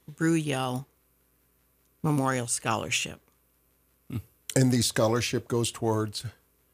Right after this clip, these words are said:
Speaker 1: Towards their education, whether it be, um,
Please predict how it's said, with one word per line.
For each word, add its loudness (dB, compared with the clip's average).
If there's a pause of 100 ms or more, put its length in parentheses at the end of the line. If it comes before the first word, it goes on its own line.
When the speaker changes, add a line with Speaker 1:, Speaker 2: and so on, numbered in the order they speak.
(180)
Speaker 1:
Towards 2 (220)
their 2
education, 2
whether 2
it -4
be, -2
um, 0